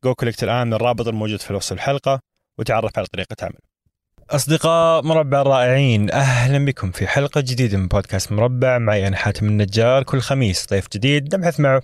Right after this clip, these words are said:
عن قصص جميلة، أفكار مفيدة ونقاشات مثرية. في بودكاست مربع نحب التنوع، نحب العفوية، ونحب تسمع معنا اللقاء كما هو بدون تقطيع ولا تلميع، عشان تعيشوا اللقاء كأنكم جالسين معنا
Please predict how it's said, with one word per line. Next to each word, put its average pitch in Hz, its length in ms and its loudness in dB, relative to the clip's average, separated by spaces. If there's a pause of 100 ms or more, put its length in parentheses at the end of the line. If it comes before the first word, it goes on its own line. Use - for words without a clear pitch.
(120)
عن - 60 -4
قصص - 340 -2
جميلة، 120 320 2 (280)
أفكار 117 260 -2
مفيدة 101 440 -2 (200)
ونقاشات 101 520 -2 (300)
مثرية. 98 320 -2 (300)
في 131 80 -2
بودكاست 123 420 0
مربع 110 440 0
نحب 117 340 -2 (160)
التنوع، 113 580 0
نحب 147 280 -4 (180)
العفوية، 139 680 -2
ونحب 127 340 0
تسمع - 440 0
معنا 123 240 2
اللقاء 113 340 0
كما 151 420 2
هو 147 220 2 (320)
بدون 107 140 -4
تقطيع 143 500 0
ولا 160 200 4
تلميع، 131 360 2 (300)
عشان 127 180 0
تعيشوا 139 240 2
اللقاء 123 400 0 (100)
كأنكم 127 380 0
جالسين 110 340 2
معنا 104 340 2